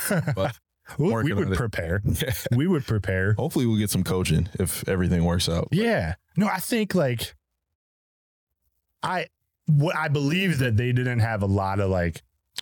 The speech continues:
Speaker 1: runway leading into these interviews, or I, at least from,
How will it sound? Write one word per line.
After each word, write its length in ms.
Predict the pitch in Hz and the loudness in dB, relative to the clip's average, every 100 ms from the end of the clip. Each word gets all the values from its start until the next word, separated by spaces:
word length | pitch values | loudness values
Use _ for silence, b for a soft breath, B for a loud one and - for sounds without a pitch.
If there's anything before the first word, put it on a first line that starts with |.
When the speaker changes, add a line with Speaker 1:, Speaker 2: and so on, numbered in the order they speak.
| - | 0
Speaker 1:
runway 500 | 113 117 117 117 113 | 0 2 2 2 2
leading 340 | 107 113 107 | 2 2 2
into 220 | 104 101 | 2 2
these 220 | 98 98 98 | 2 2 2
interviews, 420 | 101 95 104 101 | 2 2 2 2
or 140 | 113 | 0
I, 80 | 107 113 - | -2 -4 -10
at 120 | 185 - | -8 -4
least 300 | 160 160 - | 0 0 0
from, 320 | 135 113 | -2 0